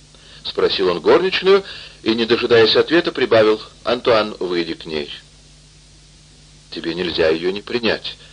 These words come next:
сказал Антуан, взглянув на карточку. Господин Тибо чуть было не вспылил, но он тотчас же овладел собой и сказал, обращаясь к священникам: «Госпожа де Фонтанен,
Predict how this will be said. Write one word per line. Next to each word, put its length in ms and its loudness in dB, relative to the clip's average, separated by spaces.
сказал 420 0
Антуан, 500 0
взглянув 500 -6
на 100 -4
карточку. 600 -8
Господин 480 0
Тибо 460 4
чуть 220 -2
было 180 2
не 100 -2
вспылил, 560 0
но 120 0
он 140 0
тотчас 540 2
же 100 4
овладел 420 2
собой 440 2
и 80 -6
сказал, 440 2
обращаясь 560 0
к 80 -10
священникам: 760 -4
«Госпожа 480 2
де 80 0
Фонтанен, 640 0